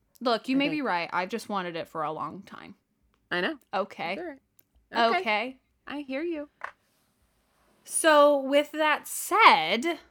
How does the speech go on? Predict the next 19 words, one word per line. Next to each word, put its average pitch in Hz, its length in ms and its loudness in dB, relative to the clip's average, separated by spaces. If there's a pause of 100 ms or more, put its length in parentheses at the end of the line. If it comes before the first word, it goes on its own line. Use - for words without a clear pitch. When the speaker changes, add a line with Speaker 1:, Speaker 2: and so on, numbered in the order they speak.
(100)
Speaker 1:
with 196 180 -12
that 196 420 0 (280)
monologue 202 760 0
about 165 340 -4
the 185 80 -10
SCOTUS - 760 -10
case 139 380 -18
said, - 800 -8 (280)
let's 214 520 -4
jump 262 380 -4
in 196 460 -8 (340)
to 190 360 -8
Marcia. 220 1160 -2 (600)
Speaker 2:
Yes, - 80 -14 (140)
Speaker 1:
So 247 400 0
Speaker 2:
I'm 185 120 -10
so 170 160 -14
Speaker 1:
what 233 300 -4
Speaker 2:
excited. 190 200 -14